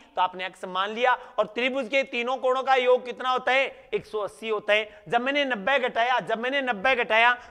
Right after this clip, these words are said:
तो नब्बे बचा, नब्बे घटाया तो नब्बे बचा, और जब पैंतीस घटाया, जब पैंतीस घटाया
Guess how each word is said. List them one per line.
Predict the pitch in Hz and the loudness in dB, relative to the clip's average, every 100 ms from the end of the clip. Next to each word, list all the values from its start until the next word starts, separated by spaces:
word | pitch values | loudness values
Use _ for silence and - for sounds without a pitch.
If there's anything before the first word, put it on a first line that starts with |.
| - | -8
तो | |
नब्बे | 220 190 165 214 | -4 -2 0 0
बचा, | 185 180 196 190 - _ _ _ _ _ _ _ _ | 0 -2 -4 -4 -18 _ _ _ _ _ _ _ _
नब्बे | 175 214 185 294 | -4 0 6 8
घटाया | 269 254 262 | 8 6 4
तो | 254 | 4
नब्बे | 254 220 254 254 | 0 0 0 0
बचा, | 226 240 | 2 4
और | 254 - - 226 | 2 0 -6 -2
जब | 233 - | -2 -2
पैंतीस | 247 247 277 277 | -2 -2 -4 -6
घटाया, | 202 214 214 233 233 | -6 0 2 4 2
जब | 185 214 | 0 -8
पैंतीस | 214 208 202 233 - | -8 -10 -10 -14 -10
घटाया | 170 - 220 208 | -8 0 2 2